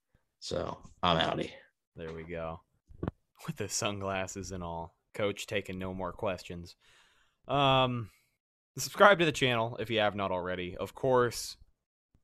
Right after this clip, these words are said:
Speaker 2: we'll have to come up with a Coach emoji, Coach Wanish emoji for this. I'll, it, can you do custom emojis on YouTube, chat? I think you can. If, if you can, like you can on Twitch, then I'm definitely gonna look into that. We'll, we'll make something happen.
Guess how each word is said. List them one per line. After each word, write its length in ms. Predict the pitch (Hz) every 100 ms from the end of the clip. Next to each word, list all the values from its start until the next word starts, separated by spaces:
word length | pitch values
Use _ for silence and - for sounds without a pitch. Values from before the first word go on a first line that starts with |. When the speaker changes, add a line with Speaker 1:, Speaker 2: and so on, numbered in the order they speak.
| _ _ _ _ -
Speaker 2:
we'll 80 | 123
have 100 | -
to 80 |
come 140 | - 110
up 140 | 98
with 100 | 98
a 40 | 90
Coach 280 | 107 95 90
emoji, 600 | 87 87 90 90 90 - _ _ _ _ -
Coach 320 | 95 92 87
Wanish 400 | 90 90 87 90
emoji 420 | 87 85 85 82
for 120 | -
this. 160 | 87 95 -
I'll, 260 | 139 147
it, 180 | 120 131 - _ - -
can 160 | 160
you 100 | 156
do 120 | 185
custom 320 | 196 180 - 160
emojis 400 | 156 147 139 135
on 80 | 131
YouTube, 320 | 127 - 120
chat? 300 | - 120 117
I 60 | 107
think 280 | - 160 -
you 80 | -
can. 300 | - 76 78
If, 160 | 104 -
if 160 | 113
you 80 | 107
can, 460 | - 156 156 151 143 _ - - -
like 140 | 113
you 80 | 113
can 220 | - 123
on 120 | 113 104
Twitch, 380 | - 107 -
then 100 | 107
I'm 100 | 98
definitely 300 | 98 98 98
gonna 160 | 92 87
look 180 | 82 82
into 180 | 82 80
that. 240 | 78 80 _ -
We'll, 180 | 95 -
we'll 140 | 117
make 160 | 92 -
something 260 | 85 85
happen. 400 | 87 80 85 82